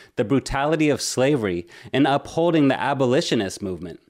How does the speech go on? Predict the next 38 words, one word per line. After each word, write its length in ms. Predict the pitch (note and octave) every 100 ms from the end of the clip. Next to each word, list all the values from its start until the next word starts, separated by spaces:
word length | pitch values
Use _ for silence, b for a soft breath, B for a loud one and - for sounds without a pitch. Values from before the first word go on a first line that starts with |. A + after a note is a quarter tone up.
| _ B B B
You 100 | -
might 180 | F#3 F#3
be 120 | F3
wondering, 560 | C#3+ C#3+ C#3+ C3 C3 F#2+
was 160 | B2 E3+
this 160 | -
inspired 480 | F#3 - B2 C#3+ D#3
by 120 | C3
Ron 300 | G2+ G#2+ C3+
DeSantis 640 | B2 - G#2+ A#2+ D3+ C#3+ D#3
and 140 | A2+
the 40 |
fascist 520 | F#2+ A2 A2 - C3 -
campaign 480 | A#2+ - A2+ C3+
to 160 | C#3+ A#2+
erase 380 | F#2 G2 A#2+ -
Black 280 | A#2 A2 -
history? 560 | A2+ - D#3+ E3 E3+ b b b b
No. 380 | F3+ D3+ E2 - b b
It 80 | C3+
was 200 | D#3 C3
woke 380 | G2+ A2 F3+ -
students 540 | - B2 G2+ F#2+ F2+
and 180 | - A#2
school 380 | - - D3+ D#3
administrators 720 | B2+ C3 D#3 - A#2 A2+ A2
trying 220 | - C#3 C#3+
to 80 |
whitewash 640 | A2+ G2+ C#3+ E3+ B2 B2 -
the 100 | A#2
mural, 480 | A2+ C#3 E2+ F2+ B B B
in 240 | C3 C#3+
essence, 460 | D#3 F#3 - A#2+ -
because 380 | - - D3+ B2
the 140 | C3 -
artist 400 | B2 C#3 C3 B2+
is 140 | F#2
white. 340 | F#2+ C3 -